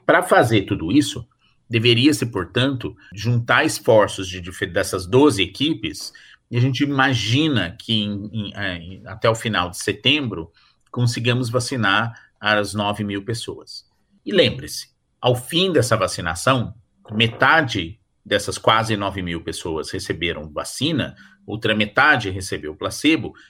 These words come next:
e aí sim a gente vai acompanhar pra ver o desenvolvimento ou não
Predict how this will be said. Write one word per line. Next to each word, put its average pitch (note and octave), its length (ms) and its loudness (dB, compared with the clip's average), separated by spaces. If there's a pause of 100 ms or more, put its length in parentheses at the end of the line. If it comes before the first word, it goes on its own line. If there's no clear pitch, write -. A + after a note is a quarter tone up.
(140)
e C#3+ 100 2
aí C#3 220 4
sim D#3 340 -2
a D3 40 0
gente B2 280 -4
vai B2 160 6
acompanhar B2+ 680 2
pra A#2+ 120 -2
ver G#2 200 -2
o A#2 180 -2
desenvolvimento A2 800 -2
ou D3+ 120 2
não A#2+ 320 0